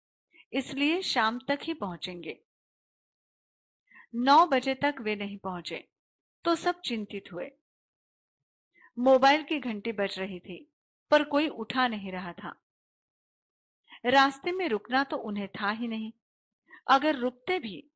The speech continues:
तो फोन पर बता सकते थे। आसपास कई जगह फोन किया, लेकिन कुछ पता नहीं चला। रात के एक बजे हम पुलिस स्टेशन पहुंचे। पुलिस से मदद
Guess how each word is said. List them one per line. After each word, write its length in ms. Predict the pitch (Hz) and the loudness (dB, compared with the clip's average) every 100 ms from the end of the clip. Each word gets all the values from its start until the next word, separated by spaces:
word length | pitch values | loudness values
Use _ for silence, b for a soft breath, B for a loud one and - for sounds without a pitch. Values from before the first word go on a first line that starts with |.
| _ - | _ -2
तो 120 | 339 | -2
फोन 320 | 320 302 311 | 2 2 2
पर 160 | 320 330 | 0 -2
बता 300 | 254 240 269 | -2 -2 -4
सकते 380 | 262 208 - 175 | -4 -10 -10 -12
थे। 360 | 160 175 _ _ _ _ _ _ _ _ _ _ _ _ _ _ B B - | -12 -16 _ _ _ _ _ _ _ _ _ _ _ _ _ _ B B 4
आसपास 560 | 254 277 - 330 339 - | 4 4 2 0 0 -2
कई 240 | 254 269 | -2 0
जगह 280 | 226 196 202 | -2 -4 -6
फोन 300 | - 180 175 | -8 -12 -12
किया, 300 | - - - _ _ _ b b - | -10 -10 -10 _ _ _ b b 0
लेकिन 360 | 254 262 311 | 2 2 -2
कुछ 280 | 311 339 - | -2 -4 -4
पता 340 | - 202 196 196 | -6 -4 -4 -6
नहीं 180 | 190 | -8
चला। 300 | 175 185 165 - _ _ _ _ _ _ _ _ 220 | -10 -8 -8 -10 _ _ _ _ _ _ _ _ -2
रात 380 | 240 262 320 - | 4 4 4 0
के 120 | 381 | -2
एक 440 | 294 240 285 277 | -2 -2 -2 0
बजे 380 | 233 214 175 - 208 | -4 -4 -8 -10 -4
हम 200 | 254 277 | -4 -2
पुलिस 320 | 254 233 233 | -2 -2 -6
स्टेशन 380 | - 185 185 180 | -8 -6 -8 -10
पहुंचे। 500 | 185 180 - - _ _ _ _ _ B B B - | -10 -10 -10 -12 _ _ _ _ _ B B B -2
पुलिस 380 | 320 330 381 - | 4 6 4 2
से 160 | 330 | -2
मदद 360 | 320 220 196 | 0 -2 -2